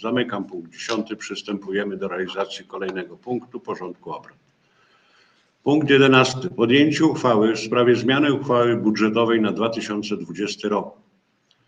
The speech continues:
Projekt przedmiotowej uchwały otrzymali radni wraz z zawiadomieniem o sesji. O przedstawienie projektu uchwały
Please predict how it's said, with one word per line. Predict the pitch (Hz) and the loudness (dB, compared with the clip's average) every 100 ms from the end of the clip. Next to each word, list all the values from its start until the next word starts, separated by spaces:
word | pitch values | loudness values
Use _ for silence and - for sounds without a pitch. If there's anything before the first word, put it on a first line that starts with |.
| _ _ - | _ _ -2
Projekt | 120 127 123 127 | 2 4 2 -4
przedmiotowej | 113 107 107 113 110 110 | -4 -2 -2 -2 0 0
uchwały | 104 104 117 117 113 | 0 -2 -2 0 2
otrzymali | 110 - 107 107 107 101 | 0 -2 -2 0 2 0
radni | 104 104 104 | 0 0 -2
wraz | 98 101 - | 0 -2 -2
z | |
zawiadomieniem | 101 98 101 104 104 104 104 | -2 -2 -2 -2 -2 -2 -2
o | 101 | -2
sesji. | 107 95 - - - _ _ _ _ _ _ | -4 -4 -6 -10 -18 _ _ _ _ _ _
O | 117 | -2
przedstawienie | 120 - 117 - 110 101 104 104 | -2 0 -2 -2 -4 -2 -2 -2
projektu | 104 101 92 95 - - 87 | -6 -6 -4 -4 -6 -10 -10
uchwały | - 104 98 101 | -8 -4 -2 -2